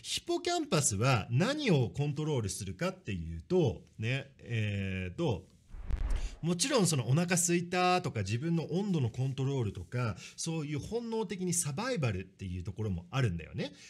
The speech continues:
で、その、あの、喉乾いたとかお腹空いたとか、ね。で、もうひ-、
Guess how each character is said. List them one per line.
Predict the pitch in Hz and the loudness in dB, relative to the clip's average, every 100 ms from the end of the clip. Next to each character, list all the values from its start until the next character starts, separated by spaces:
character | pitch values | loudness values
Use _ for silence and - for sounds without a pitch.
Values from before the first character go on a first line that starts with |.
| - | -4
で、 | 156 | 0
そ | 165 | 2
の、 | 151 143 - | 2 0 0
あ | |
の、 | 113 | 2
喉 | 113 135 113 | 4 4 2
乾 | 107 107 120 | 2 2 2
い | |
た | 117 | 2
と | 95 87 | -4 -8
か | 92 | -6
お | |
腹 | 101 113 | -6 -4
空 | 113 - | -4 -2
い | 117 | -4
た | 110 | -4
と | 98 | -8
か、 | 85 82 - - | -12 -16 -18 -12
ね。 | 113 127 127 - - | -2 -2 -2 -8 0
で、 | 165 185 - - _ _ _ _ _ - | 4 4 2 -16 _ _ _ _ _ 2
も | 151 214 | 4 6
う | 226 | 2
ひ-、 | - | -2